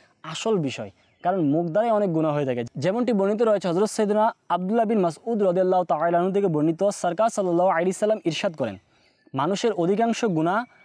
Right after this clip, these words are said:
তার জিহ্বা দ্বারাই সংগঠিত হয়ে থাকে।" যখন আমি আমার জিহ্বাকে সতর্কতার সাথে ইউজ করব, ব্যবহার করব, যখন আমি আমার জিহ্বাকে বিনা প্রয়োজনে ব্যবহার করব না, ইউজ করব না, আমি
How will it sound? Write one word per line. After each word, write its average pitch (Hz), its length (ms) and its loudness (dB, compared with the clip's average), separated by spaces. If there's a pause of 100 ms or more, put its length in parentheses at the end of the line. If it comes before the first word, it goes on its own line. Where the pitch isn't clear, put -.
(200)
তার 196 220 2
জিহ্বা 170 360 0
দ্বারাই 196 300 2
সংগঠিত 208 460 -2
হয়ে 190 240 0
থাকে।" 117 240 -8 (200)
যখন 151 300 -4
আমি 208 160 0
আমার 214 200 2
জিহ্বাকে 156 440 0
সতর্কতার 202 1040 -6
সাথে 202 220 -4
ইউজ 185 220 0
করব, 147 340 0
ব্যবহার 147 480 0
করব, 143 320 -2 (500)
যখন 156 240 0
আমি 202 160 2
আমার 214 200 2
জিহ্বাকে 196 460 0
বিনা 185 340 0
প্রয়োজনে 214 420 2
ব্যবহার 196 320 2
করব 170 240 0
না, 143 140 0
ইউজ 165 280 -2
করব 185 260 0
না, 139 180 -4 (240)
আমি 170 200 -2